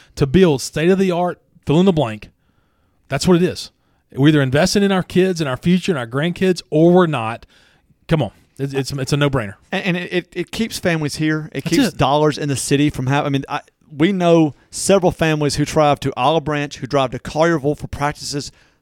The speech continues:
Speaker 2: three times a week.
Speaker 1: Sure.
Speaker 2: You know, those, and, and with, with facilities, with, you know, and we'll, again, we'll talk about this in our,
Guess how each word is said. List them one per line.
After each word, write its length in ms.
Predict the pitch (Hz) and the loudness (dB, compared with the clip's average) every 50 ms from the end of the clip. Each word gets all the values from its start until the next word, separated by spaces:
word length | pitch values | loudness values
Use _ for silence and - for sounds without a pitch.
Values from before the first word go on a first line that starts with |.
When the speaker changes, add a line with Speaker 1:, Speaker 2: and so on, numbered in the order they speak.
| _ _ | _ _
Speaker 2:
three 160 | - 143 151 | -4 -4 -4
times 300 | 143 - 139 139 123 98 | -2 -2 -4 -4 -4 -6
a 40 | 107 | -8
week. 360 | 90 101 120 117 - - - - | -6 -6 -6 -8 -8 -14 -16 -12
Speaker 1:
Sure. 220 | - 160 147 123 _ _ _ | -8 -8 -8 -8 _ _ _
Speaker 2:
You 140 | - 131 123 | -2 -2 -2
know, 40 | 120 | 0
those, 320 | - 135 139 156 - - | 0 2 0 0 0 -2
and, 200 | - 147 139 143 | -6 -6 -6 -4
and 260 | 139 147 135 131 113 | -2 -2 -4 -2 -2
with, 100 | 131 143 - | -4 -4 -2
with 140 | 143 135 - | -4 -6 -6
facilities, 600 | - - - - 190 180 175 160 160 156 - - - - - | -6 -6 -2 0 2 2 2 2 2 0 -2 -4 -14 -12 -4
with, 220 | - 135 127 - - | -2 -2 -2 -2 -2
you 100 | - 135 | -4 -4
know, 160 | 120 113 113 | -4 -4 -4
and 140 | 139 127 117 | -4 -4 -4
we'll, 100 | 131 135 | -4 -4
again, 280 | - 131 117 127 123 113 | -6 -6 -8 -6 -6 -4
we'll 140 | 120 123 120 | -6 -6 -8
talk 200 | - - 139 135 | -8 -8 -6 -2
about 160 | 127 143 131 | -2 -2 -2
this 160 | - 135 127 - | -2 -4 -4 -4
in 60 | 131 | -4
our, 140 | 120 120 | -4 -4